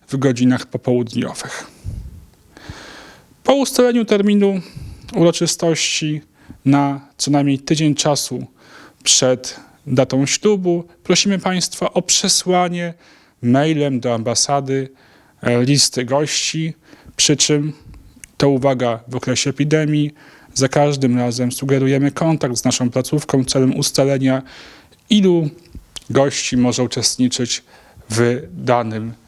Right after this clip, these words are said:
e, dniu w państwa wielkim święcie.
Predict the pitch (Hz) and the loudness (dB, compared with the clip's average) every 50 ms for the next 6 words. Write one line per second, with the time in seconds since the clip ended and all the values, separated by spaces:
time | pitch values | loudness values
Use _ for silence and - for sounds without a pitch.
0 | - _ - - - - - _ - - 120 117 117 113 113 110 123 120 113 123 | -20 _ -20 -20 -20 -20 -20 _ -2 0 0 2 2 2 2 2 2 4 4 4
1 | 123 123 127 123 127 123 110 - 117 113 110 117 120 - - 165 143 _ - - | 4 4 0 -2 -4 -8 -6 -4 -2 -2 -2 -2 -4 -8 -12 -14 -16 _ -2 2
2 | 123 123 113 - - - - 117 117 113 - - - - - _ - 123 110 113 | 2 4 4 2 0 0 -4 -4 -4 -4 -8 -16 -20 -20 -18 _ -2 -2 -2 0
3 | - 127 127 - - - - - 127 123 - | 0 0 2 2 0 -4 -8 -14 -10 -10 -10